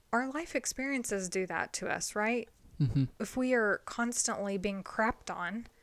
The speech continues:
Speaker 1: why would we believe there's something better
Speaker 2: Yeah.
Speaker 1: out there? I mean, I could see both ways.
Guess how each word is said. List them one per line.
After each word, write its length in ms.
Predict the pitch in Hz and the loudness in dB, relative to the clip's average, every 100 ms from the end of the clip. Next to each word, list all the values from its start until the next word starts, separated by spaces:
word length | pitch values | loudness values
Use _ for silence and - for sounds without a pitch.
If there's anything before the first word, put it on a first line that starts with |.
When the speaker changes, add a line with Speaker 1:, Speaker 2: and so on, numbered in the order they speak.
| _ - | _ -4
Speaker 1:
why 260 | 208 202 | 6 8
would 220 | 233 269 | 6 0
we 120 | 269 262 | -2 2
believe 400 | 254 254 254 233 | 4 4 4 0
there's 220 | 226 - | 0 2
something 420 | 233 233 226 214 | 0 0 -2 0
better 560 | 196 214 226 208 202 - - _ - | 0 2 2 2 2 -4 -20 _ 0
Speaker 2:
Yeah. 240 | 139 131 117 | 12 12 12
Speaker 1:
out 260 | 202 302 - | 8 4 6
there? 340 | 185 165 165 - - - - - | 6 6 0 -10 -20 -20 -8 2
I 80 | 226 | 4
mean, 360 | 220 202 196 - - - _ | 4 2 -2 -6 -18 -20 _
I 80 | 226 | -4
could 200 | 214 220 | 0 2
see 380 | - 226 214 196 - | 2 4 4 2 -2
both 320 | 190 202 190 | 6 6 8
ways. 460 | 196 208 196 196 | 6 6 6 2